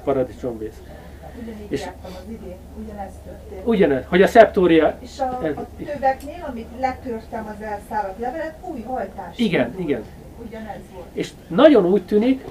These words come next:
Speaker 1: hogy ezek szerint a fitoftóra ellen, tehát a paradicsomvész ellen, ez még csak feltételezés, ezt le akarjuk ellenőrizni, de idén Ta-, eh, Tahitót faluban, ahol, eh, évről évre borzalmas fitoftóra probléma volt mindig, ott,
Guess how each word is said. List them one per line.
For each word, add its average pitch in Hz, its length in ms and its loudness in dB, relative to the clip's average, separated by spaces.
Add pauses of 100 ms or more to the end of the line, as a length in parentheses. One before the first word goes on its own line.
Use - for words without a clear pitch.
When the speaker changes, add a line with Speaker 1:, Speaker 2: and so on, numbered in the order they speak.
(460)
Speaker 1:
hogy 170 260 6
ezek 196 300 6
szerint 185 360 -2 (180)
a 147 100 -2
fitoftóra 196 800 4
ellen, 165 340 4
tehát - 160 0
a 151 100 2
paradicsomvész 156 880 6
ellen, 156 440 4 (320)
ez 165 140 4
még 190 120 6
csak - 140 2
feltételezés, 190 720 4
ezt 165 140 -2
le 240 100 4
akarjuk 143 380 4
ellenőrizni, 156 520 2
de 165 180 -2
idén 202 340 6 (680)
Ta-, 233 200 6
eh, 175 260 4 (100)
Tahitót 185 480 2
faluban, 143 380 2
ahol, 151 260 6 (720)
eh, 151 200 4 (100)
évről 190 380 8
évre 160 440 6 (520)
borzalmas 170 540 6
fitoftóra 139 720 2 (140)
probléma 135 540 4
volt 123 220 -2
mindig, 151 320 2
ott, - 180 0